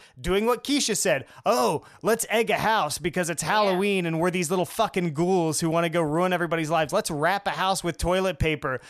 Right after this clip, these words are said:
Speaker 1: Let's shoot paintballs at somebody. Let's go smash pumpkins or throw something through a window.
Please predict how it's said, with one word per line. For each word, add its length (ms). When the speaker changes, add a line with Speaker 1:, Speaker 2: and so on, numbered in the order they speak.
Speaker 1:
Let's 240
shoot 220
paintballs 600
at 100
somebody. 460
Let's 220
go 140
smash 560
pumpkins 600
or 120
throw 320
something 420
through 220
a 60
window. 560